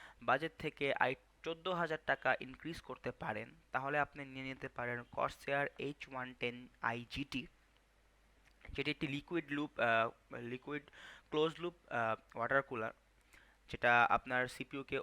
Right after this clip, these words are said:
অত্যন্ত কুল রাখবে এবং এটাকে আপনি একটি ব্যালেন্স ওভারক্লকিংয়ে নিয়ে যেতে পারবেন বেটার পারফরম্যান্সের জন্য, যদি সেটা আপনি চান। আর যদি আপনার সেটা দরকার না হয়, তাহলে আপনি এই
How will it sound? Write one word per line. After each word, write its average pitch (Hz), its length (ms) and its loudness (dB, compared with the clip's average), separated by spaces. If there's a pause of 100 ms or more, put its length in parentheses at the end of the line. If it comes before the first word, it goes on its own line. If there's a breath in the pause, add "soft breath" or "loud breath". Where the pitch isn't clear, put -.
অত্যন্ত 170 520 -6
কুল 160 280 -6
রাখবে 139 360 2
এবং 127 240 -4
এটাকে 123 320 -2
আপনি 120 260 0
একটি 123 320 -6 (840 loud breath)
ব্যালেন্স 139 520 2
ওভারক্লকিংয়ে 131 680 0
নিয়ে 120 160 -4
যেতে 123 160 -2
পারবেন 120 340 -4
বেটার 139 240 6
পারফরম্যান্সের 135 720 0
জন্য, 107 300 -10
যদি 123 140 -8
সেটা 117 260 4
আপনি 117 300 -2
চান। 127 240 4 (320)
আর 123 240 0
যদি 185 400 -2
আপনার 147 480 4
সেটা - 220 -4
দরকার 123 340 2
না 139 180 6
হয়, 143 200 4
তাহলে 123 320 0
আপনি 120 340 -2 (420 loud breath)
এই 123 280 0